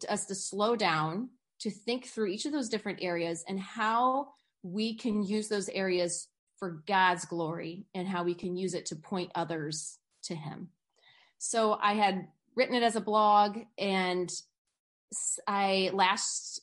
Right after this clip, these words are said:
year I had this time, I put it together and made it into a small little Advent devotional, um, called Prepare Him Room,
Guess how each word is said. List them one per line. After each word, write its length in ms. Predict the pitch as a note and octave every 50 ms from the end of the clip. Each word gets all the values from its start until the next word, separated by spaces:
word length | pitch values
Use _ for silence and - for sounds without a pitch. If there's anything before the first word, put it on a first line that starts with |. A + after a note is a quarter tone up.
| _
year 220 | - F3+ F#3 G3 F#3
I 60 | F3
had 180 | F3+ F3+ F3 -
this 180 | F#3 F3+ -
time, 240 | - - G3 F#3+ F#3
I 560 | F#3 - - E3+ E3 E3+ E3+ E3+ F3 F3+ F3 D#3 - _ -
put 140 | - G#3 G3
it 100 | F#3+ G3
together 560 | - F#3+ - E3+ E3+ E3+ F3+ F3 F3+ F#3 - -
and 140 | F3+ F3
made 180 | F3 F3 F3 E3+
it 140 | F3 E3+ -
into 600 | F3 F3 E3 - - F3+ F3 E3+ E3 E3 E3 - -
a 60 | F3
small 360 | E3+ - - F#3+ F3 F3 F3
little 240 | E3+ E3+ E3+ D#3 - -
Advent 400 | D3+ D#3 E3+ E3+ F3 E3 D#3+ -
devotional, 600 | E3+ D3+ E3 E3 D#3 - - E3+ D#3+ D#3 D#3+ - _ _ _ _ _ _ _ _ -
um, 340 | F3 E3 D#3 D#3+ E3 D#3+ - -
called 220 | - G3 F3+ D#3
Prepare 320 | - G3 - A3 G#3+ G#3 G#3
Him 240 | G#3+ G#3+ G3+ G3
Room, 380 | F#3 F3 E3 D#3+ E3 F3+ G3 G#3